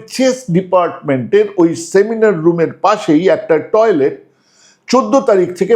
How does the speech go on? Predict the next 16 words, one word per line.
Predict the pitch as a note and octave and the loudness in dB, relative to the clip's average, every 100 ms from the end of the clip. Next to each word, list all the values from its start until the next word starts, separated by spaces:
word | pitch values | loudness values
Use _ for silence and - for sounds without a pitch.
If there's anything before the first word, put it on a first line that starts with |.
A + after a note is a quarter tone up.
| F3 | 0
ভাঙা | B2+ B2 A2 | -2 -2 -2
শুরু | G#2+ E2+ | -6 -8
হয়। | D#2 - - _ _ _ _ _ _ _ _ - | -10 -18 -20 _ _ _ _ _ _ _ _ -8
সেই | - C#4 C#4+ | -2 -2 0
টয়লেটেই | A#3 G#3+ G3 F3 F3+ A3 | 0 2 2 2 0 0
নাকি | F3 D3+ - E3+ - | -2 -4 -4 -4 -4
আসল | - - A#3 G3 | -6 0 0 2
দোষীরা | C#3+ C#3+ C#3+ D3 E3+ | 0 -2 0 0 0
তাদের | E3 C#3+ D3+ | -2 0 0
রক্তমাখা | A#2+ D#3+ - - F#3 E3 C#3+ B2+ | 0 -4 -4 -2 0 -2 -4 -4
হাত | C3 C3+ G#2 | -2 -2 -4
ধুয়েছে, | G2+ G2 F2 - | -2 -2 -4 -6
তার | F#3+ F3+ | -4 0
বর্ণনা | E3 F#3+ A3 G#3+ F3 | 0 2 0 0 0
দেওয়া | B2+ G#2+ D#2+ | 0 0 -2
হচ্ছে। | D#2+ - - | -10 -20 -20